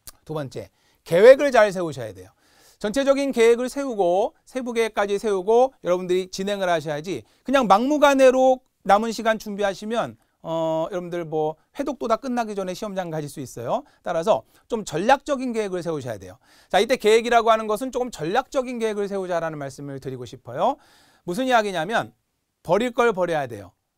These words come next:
모든 것을 다 하겠다라고 마음먹으면 그러면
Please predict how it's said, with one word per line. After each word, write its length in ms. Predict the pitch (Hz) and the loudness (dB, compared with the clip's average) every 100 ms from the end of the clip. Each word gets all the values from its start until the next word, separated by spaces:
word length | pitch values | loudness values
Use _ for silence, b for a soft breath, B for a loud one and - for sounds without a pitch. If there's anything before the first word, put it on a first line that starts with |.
| _ | _
모든 480 | 143 175 233 285 277 | -6 -2 -2 -2 0
것을 460 | 262 262 - 277 269 | 4 2 2 -6 -6
다 280 | - 190 220 | -2 0 0
하겠다라고 680 | 220 233 240 226 220 214 | -2 -4 -2 -2 0 0
마음먹으면 880 | 165 143 190 196 190 175 175 175 262 - | -2 -2 -2 -4 -6 -6 -6 -6 -6 -10
그러면 460 | 208 208 208 214 | -10 -8 -8 -10